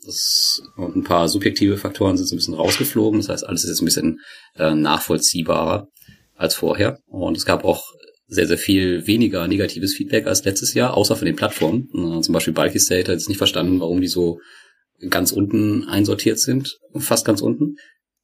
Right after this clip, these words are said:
Aber gut, wenn man dann irgendwie drei Jahre beschäftigt ist, damit seinen Steuerbericht zu entwickeln, und andere Plattformen kommen halt auf den Markt, haben das schon, dann fehlen da halt solche Punkte. Das ist natürlich ein bisschen blöd.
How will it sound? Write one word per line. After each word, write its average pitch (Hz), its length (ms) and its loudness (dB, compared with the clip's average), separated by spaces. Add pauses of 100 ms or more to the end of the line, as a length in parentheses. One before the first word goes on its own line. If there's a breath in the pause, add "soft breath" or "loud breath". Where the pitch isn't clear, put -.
Aber 92 380 4
gut, - 320 -8
wenn 85 100 2
man 85 140 4
dann 82 120 2
irgendwie 82 360 0
drei 85 240 2
Jahre 92 220 2
beschäftigt - 520 -4
ist, - 240 -2
damit 95 260 0 (140)
seinen - 420 0
Steuerbericht - 760 -2
zu - 100 0
entwickeln, 98 520 2
und - 80 -8
andere - 200 0
Plattformen 87 460 -2
kommen 90 260 2
halt 87 260 -2
auf - 120 -4
den 87 120 0
Markt, 85 320 -2
haben 98 120 2
das - 120 0
schon, - 280 0 (480 loud breath)
dann 87 400 2
fehlen 95 260 2
da 85 100 -2
halt 85 140 -4
solche - 200 -6
Punkte. - 300 -2
Das 90 120 -2
ist - 20 -4
natürlich - 240 -4
ein 82 60 -12
bisschen 82 200 -2
blöd. 92 280 0